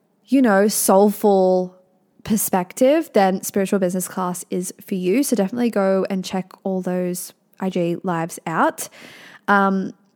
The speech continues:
and we launched that, and that felt really good. I got a really great response. I actually even had somebody sign up to coach with me as well, like, one-on-one. We don't even have, like, we're not in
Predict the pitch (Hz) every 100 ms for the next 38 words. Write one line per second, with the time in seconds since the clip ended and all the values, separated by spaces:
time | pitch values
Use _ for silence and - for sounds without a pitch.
0 | _ _ - _ - 220 226 247 302 -
1 | 214 - 208 202 240 262 214 214 202 196
2 | 190 175 190 196 190 190 214 220 220 214
3 | - 208 - 196 190 196 - 190 180 -
4 | - 262 - 202 202 185 190 185 185 190
5 | - - - - 208 196 196 196 - 196
6 | 185 190 - 226 233 - - - 196 190
7 | 190 - - 214 226 262 247 247 247 247
8 | 262 208 196 202 214 214 190 208 202 202
9 | 196 214 208 196 190 190 185 - 190 196
10 | 190 190 208 202 - 196 196